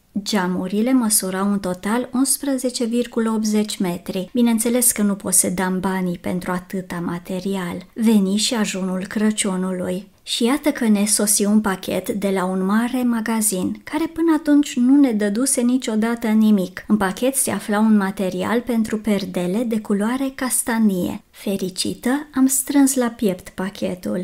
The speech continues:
Unele dintre surori au spus însă: "Acest material e prea bun pentru autobuz." Și noi ne-am rugat mult pentru perdele. "Noi însă am cerut în mod special perdele de culoare castanie", au obiectat surorile care lucrau pe autobuz. Până la urmă s-a hotărât următoarele:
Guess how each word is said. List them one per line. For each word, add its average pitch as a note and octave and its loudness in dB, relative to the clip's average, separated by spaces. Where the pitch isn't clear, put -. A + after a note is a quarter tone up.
Unele A#3+ 4
dintre G3 0
surori G3 -2
au A#3 -4
spus B3 0
însă: A#3+ 2
"Acest A#3+ 2
material A3+ 4
e G3+ 0
prea A#3 2
bun B3 4
pentru A3+ -2
autobuz." G#3 0
Și - -2
noi A3+ 6
ne-am F#3+ 2
rugat F#3+ 0
mult F#3+ 0
pentru F#3+ -4
perdele. F#3 -4
"Noi G#3+ 6
însă D4 6
am D4 6
cerut D#4 0
în C#4+ 6
mod D4 6
special D4+ 2
perdele F#3+ 0
de F#3 0
culoare F#3+ -2
castanie", G3 -2
au G#3 2
obiectat F#3+ -2
surorile B3 0
care G3+ 0
lucrau G3 -2
pe G#3 -2
autobuz. G3 -2
Până D4+ 6
la G#3+ 2
urmă B3+ 4
s-a G#3 -2
hotărât G#3+ 0
următoarele: G3+ -4